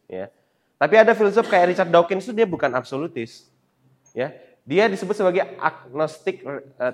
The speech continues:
teis, ateis. Jadi ada tegangan antara dia mau jadi agnostik atau mau jadi ateis. Dia bilang gini, "Saya tetap tidak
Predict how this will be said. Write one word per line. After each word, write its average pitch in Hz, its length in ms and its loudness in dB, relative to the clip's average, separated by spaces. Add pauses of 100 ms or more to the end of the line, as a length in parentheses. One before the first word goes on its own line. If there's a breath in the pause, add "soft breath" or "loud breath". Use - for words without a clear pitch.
teis, 131 480 -10 (160)
ateis. - 680 -12 (1500)
Jadi 117 160 -4
ada 131 320 4
tegangan 131 480 0
antara 131 320 0
dia 127 80 0
mau 127 160 -2
jadi 120 160 -4
agnostik 104 560 -6
atau 123 160 -4
mau 139 120 -6
jadi 120 280 -6
ateis. 110 640 -10 (400)
Dia 170 160 0
bilang 190 200 6
gini, 127 520 -4 (320)
"Saya 165 240 0
tetap - 560 -2
tidak 143 160 0